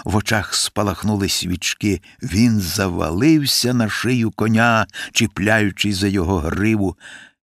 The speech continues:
і вже нічого не бачив, та ще якийсь час крізь темряву чув,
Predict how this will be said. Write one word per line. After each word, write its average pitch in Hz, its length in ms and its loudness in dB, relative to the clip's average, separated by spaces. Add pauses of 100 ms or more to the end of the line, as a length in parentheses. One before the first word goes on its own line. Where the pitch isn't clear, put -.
(220)
і 110 100 2
вже 87 220 0
нічого 82 560 -2
не 76 120 -4
бачив, 107 640 -2 (640)
та - 140 -4
ще - 420 -2
якийсь 127 400 -2
час - 400 -4
крізь - 400 -6
темряву 101 580 -2 (340)
чув, 117 500 0